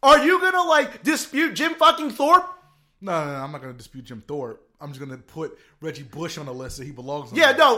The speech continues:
Speaker 1: like,
Speaker 2: Yeah.
Speaker 1: somehow one of these guys, but are you gonna, like, say, "Oh, I don't think Red Grange belongs there"?
Speaker 2: Can I, yeah, can I have a, can I have a disclaimer?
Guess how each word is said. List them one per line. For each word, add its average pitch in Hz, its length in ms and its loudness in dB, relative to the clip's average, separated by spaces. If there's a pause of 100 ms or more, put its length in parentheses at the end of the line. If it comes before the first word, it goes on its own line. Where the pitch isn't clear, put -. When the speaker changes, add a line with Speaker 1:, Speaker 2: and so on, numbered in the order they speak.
Speaker 1:
like, 247 160 2
Speaker 2:
Yeah. - 60 -6
Speaker 1:
somehow 294 500 2
one 262 160 -2
of 269 100 -6
these 240 180 -8
guys, 196 360 0 (220)
but 233 380 4 (180)
are 240 100 4
you 311 180 2
gonna, 370 220 4
like, 285 220 0
say, 240 340 -2
"Oh, 202 360 -4
I 196 120 2
don't 311 180 0
think 277 240 -2
Red 185 400 0
Grange 214 580 -2
belongs 185 500 -2
there"? 160 200 -4 (120)
Speaker 2:
Can 196 120 -4
I, 233 120 -6
yeah, 202 140 -8
can 214 140 -8
I 247 60 -6
have 240 120 -8
a, 214 60 -6
can 190 200 -14
I 202 40 -8
have 208 80 -8
a 185 40 -16
disclaimer? 160 440 -14